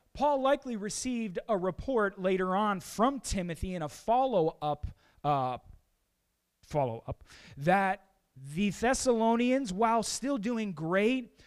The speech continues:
were still having some hang-ups on certain topics that he had already addressed. In First Thessalonians chapter five, he addressed this.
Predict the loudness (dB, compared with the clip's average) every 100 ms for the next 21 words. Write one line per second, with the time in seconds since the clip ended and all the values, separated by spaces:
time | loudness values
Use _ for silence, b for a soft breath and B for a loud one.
0 | b 0 0 0 -4 -2 0 0 0 0
1 | 0 -2 -2 -4 -6 -2 0 0 0 -2
2 | -6 -10 -4 -4 -2 -2 0 0 -2 0
3 | 0 0 -6 -10 B B -10 -8 -2 0
4 | 0 2 2 2 -2 -4 -14 _ _ b
5 | b -6 0 0 0 -4 -2 -4 -4 -4
6 | -2 -2 -4 -4 -4 -4 -4 -4 -2 0
7 | -2 -4 -10 -10 -14